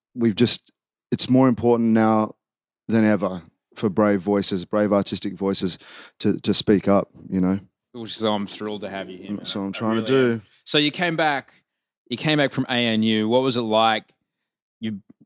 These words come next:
Speaker 2: I'm sure you, you took a bit of time to look around America a little bit.
Speaker 1: Oh,
Speaker 2: And,
Speaker 1: yeah.
Speaker 2: and so you come back to, to Queanbeyan.
Speaker 1: Yeah, right. <laughs>
Speaker 2: 'Cause everyone's had that. Everyone's traveled. Everyone's
Speaker 1: Oh,
Speaker 2: been
Speaker 1: it was
Speaker 2: overseas.
Speaker 1: so
Speaker 2: Everyone's had that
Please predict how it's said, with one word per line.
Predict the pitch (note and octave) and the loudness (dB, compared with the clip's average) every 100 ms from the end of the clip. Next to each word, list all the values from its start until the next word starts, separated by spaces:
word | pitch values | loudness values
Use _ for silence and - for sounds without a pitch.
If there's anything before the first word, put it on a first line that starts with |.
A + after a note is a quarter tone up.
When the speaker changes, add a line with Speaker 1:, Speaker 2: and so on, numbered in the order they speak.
| - | 0
Speaker 2:
I'm | B2+ D3 | 2 2
sure | - D3+ | 4 6
you, | C#3 A#2+ - | 6 2 0
you | B2 | -2
took | - C3 | 2 4
a | |
bit | A#2+ G#2+ | 4 2
of | |
time | - B2+ B2 | 2 4 4
to | A2 | 2
look | A#2 | 0
around | A2+ G#2+ G#2 | 2 2 2
America | G#2+ A#2 A#2+ A#2+ | 2 2 2 2
a | A2+ | 2
little | A#2 | 2
bit. | G#2+ A2+ A2 - _ _ _ - | 2 4 4 0 _ _ _ 0
Speaker 1:
Oh, | |
Speaker 2:
And, | A2+ G#2 | 0 0
Speaker 1:
yeah. | A2 F2+ - | -6 -14 0
Speaker 2:
and | B2+ A#2+ | 2 4
so | C#3 | 4
you | A#2+ | 4
come | A2 C3+ A#2+ | 2 2 4
back | A2+ G#2+ G#2+ - _ - | 4 2 0 -12 _ -6
to, | A#2+ F2+ _ | -4 -4 _
to | - A2+ | -10 -8
Queanbeyan. | - A2+ A2 G#2+ F#2 F#2+ - | -4 -2 0 0 0 -4 -4
Speaker 1:
Yeah, | A2 A2 G#2+ | 2 4 4
right. | G#2 A2+ G#2 - - | 0 -2 -4 -6 -4
<laughs> | - - _ _ _ | -6 -8 _ _ _
Speaker 2:
'Cause | C#3+ C#3 | 2 4
everyone's | E3 F3+ C#3+ | 6 4 4
had | C#3 B2 | 4 4
that. | G#2+ G#2 | 2 2
Everyone's | C#3+ C#3+ | 2 2
traveled. | - B2 A2+ G#2+ G#2+ _ _ - | 2 2 2 2 -2 _ _ -20
Everyone's | A#2+ C3 C3+ C3 | -10 -8 0 6
Speaker 1:
Oh, | B2 A#2 | 8 8
Speaker 2:
been | |
Speaker 1:
it | A2 | 6
was | A2 | 4
Speaker 2:
overseas. | B2+ A2+ | 4 2
Speaker 1:
so | - | 4
Speaker 2:
Everyone's | F#2+ G#2 | 6 6
had | G2+ | 6
that | G2 | 4